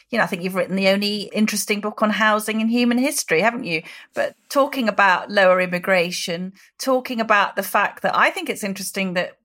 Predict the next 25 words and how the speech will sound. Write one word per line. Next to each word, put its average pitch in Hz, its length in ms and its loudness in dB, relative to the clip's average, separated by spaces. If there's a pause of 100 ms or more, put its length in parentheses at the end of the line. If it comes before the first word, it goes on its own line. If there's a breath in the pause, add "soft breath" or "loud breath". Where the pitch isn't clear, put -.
when 220 320 2
people 202 440 -8 (220)
worry 208 340 4
about 185 280 2
nimbys 196 760 0
in 180 100 -6
the 175 80 -6
Southeast, 180 960 -2 (300 loud breath)
I - 80 -6
think 285 160 -4
a 320 40 -4
lot 269 140 6
of 226 60 2
these 226 200 -2
people 220 320 -6
in 185 120 0
places 190 440 -2
like 180 220 2
Chesham 202 460 0
and 175 80 0
Amersham, 180 640 0 (420 soft breath)
they 247 280 4
know, 208 460 4
don't 185 360 0
they, 139 340 -2